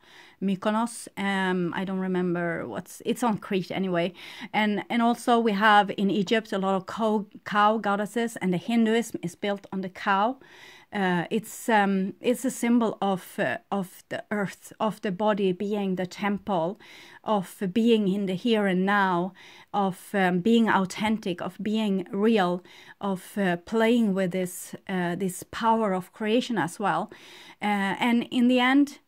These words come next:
uh, all s-, all eons ends, and this eon ended, and it went into Aries instead. And we can see this with Mithras, for example, killing the bull with a knife. Uh, and this was h-,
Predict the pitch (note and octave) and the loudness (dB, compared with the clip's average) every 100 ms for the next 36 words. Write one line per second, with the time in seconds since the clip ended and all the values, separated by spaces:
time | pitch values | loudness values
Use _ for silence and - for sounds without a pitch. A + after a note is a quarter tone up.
0 | - A3 G#3 F#3+ - A#3+ C4 - - - | -4 2 2 2 0 2 2 0 -8 -16
1 | - _ _ _ - B3 C#4 A3+ A3 G3+ | -16 _ _ _ -2 0 0 0 0 0
2 | G3+ F#3 - _ - G3+ G3+ F3+ - - | -2 -6 -18 _ -2 2 2 0 -6 -16
3 | _ - - - A3 G#3 G#3 B3+ C4 - | _ -20 -20 -6 -2 0 2 0 -2 -4
4 | A#3 A3 G3+ G3 - G#3+ A3 G3 F3 - | 0 0 0 -4 -2 0 2 2 -2 -6
5 | _ - - G3 F#3+ - F#3+ G#3+ A3 - | _ -14 -4 -2 -2 -4 -4 -2 -2 -2
6 | G3+ - - G3 G#3 G#3 F#3+ F3+ - F#3+ | -4 -6 -6 -2 0 2 0 -2 -2 -4
7 | F3+ - F#3+ E3 F3 - G3+ G3+ A3+ - | -4 -2 0 0 -2 -4 -6 -4 -4 -2
8 | C#4 A3 G3+ - G#3 F#3+ F3+ - - - | 0 2 0 -2 -2 0 0 -6 -12 -4
9 | G#3+ A3+ A#3 F#3+ F3+ F3+ F#3 - F3+ F3+ | 0 0 -2 -4 -4 -6 -6 -2 -2 0
10 | F3+ F3+ B3 A#3 G#3+ F#3 F3 G3 F3 F3 | -6 -4 0 2 2 0 0 0 0 -2
11 | F3+ F#3+ F#3+ F#3+ E3 - - - _ _ | -4 -4 0 0 0 -4 -18 -20 _ _
12 | - - - - G#3 G3 - A#3 C#4 C#4+ | -20 -20 -20 -10 -4 -2 0 2 2 0
13 | D4+ C4+ - - | -2 -2 -4 -16